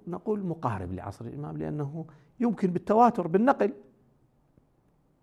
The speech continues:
بالنقل المتواتر. المصنف اقترح النقل المتواتر،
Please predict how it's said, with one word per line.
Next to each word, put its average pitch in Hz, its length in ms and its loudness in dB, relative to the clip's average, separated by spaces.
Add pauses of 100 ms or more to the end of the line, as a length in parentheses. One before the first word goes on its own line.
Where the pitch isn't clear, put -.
(540)
بالنقل 208 340 2
المتواتر. 208 540 6
المصنف 165 480 2
اقترح - 380 4
النقل 220 260 2
المتواتر، 156 640 2